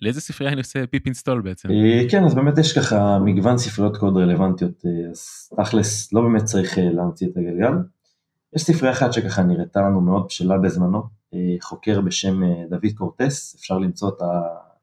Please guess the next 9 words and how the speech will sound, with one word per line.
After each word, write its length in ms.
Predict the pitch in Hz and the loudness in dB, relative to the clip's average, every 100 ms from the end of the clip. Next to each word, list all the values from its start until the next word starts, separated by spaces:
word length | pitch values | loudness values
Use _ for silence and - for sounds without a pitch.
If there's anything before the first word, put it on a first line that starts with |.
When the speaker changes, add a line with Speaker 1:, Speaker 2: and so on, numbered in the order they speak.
| - | -8
Speaker 2:
אני 60 | 101 | -4
אוסיף 240 | - 147 | -2 -2
אותה 240 | - 98 | -2 -4
באמת, 340 | 90 92 87 - | -2 -4 -4 -4
אה, 300 | 87 87 85 85 | -4 -4 -10 -14
באחד 300 | 87 - 92 | -8 -2 0
הלינקים 460 | 92 98 90 95 | 2 2 0 -4
שנצרף 580 | 123 - 82 - 175 180 | -6 -8 -12 -10 -12 -8
לשיחה. 440 | 175 170 - - | -8 -8 -14 -10